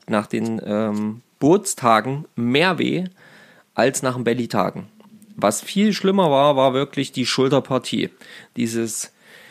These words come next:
diese schweren Köder, diese großen, schweren Köder immer wieder rausballern, permanent, immer wieder. Das hat mir so ein bisschen in der Schulter dann irgendwann gezerrt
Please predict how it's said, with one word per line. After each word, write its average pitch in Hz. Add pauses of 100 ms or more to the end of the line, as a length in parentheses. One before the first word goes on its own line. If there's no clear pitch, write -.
(180)
diese 117
schweren 165
Köder, 202 (2000)
diese 104
großen, 151
schweren 135
Köder 160 (280)
immer 151
wieder 139
rausballern, 156
permanent, 165 (400)
immer 170
wieder. 175 (360)
Das -
hat -
mir 156
so 143
ein 139
bisschen 139
in 120
der 120
Schulter 131
dann 120
irgendwann 117
gezerrt 165